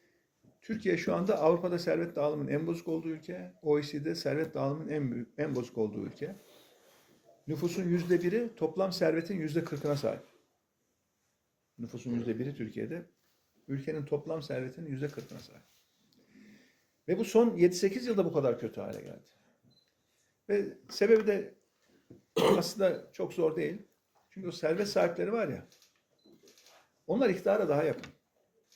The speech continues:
Yani iktidar iki bin ikide belki halkın içinden çıkan bir iktidardı. Fakat zamanla, zamanla o menfaat şebekesi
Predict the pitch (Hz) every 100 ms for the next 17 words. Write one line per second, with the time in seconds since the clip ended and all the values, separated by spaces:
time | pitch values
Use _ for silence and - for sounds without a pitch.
0 | _ _ _ _ _ _ _ _ _ _
1 | _ _ _ _ 143 156 143 - 151 139
2 | - 202 226 - _ _ _ _ _ _
3 | _ _ _ _ _ _ _ _ _ -
4 | 185 175 175 175 196 175 175 160 165 165
5 | 170 185 180 170 160 147 143 - 143 123
6 | - - _ _ - - 151 120 139 226
7 | 147 - - _ - _ _ _ _ -
8 | 123 123 110 147 190 _ - 117 - _
9 | _ _ _ 143 170 - - - _ _
10 | 143 147 143 196 220 160 127 107 - 202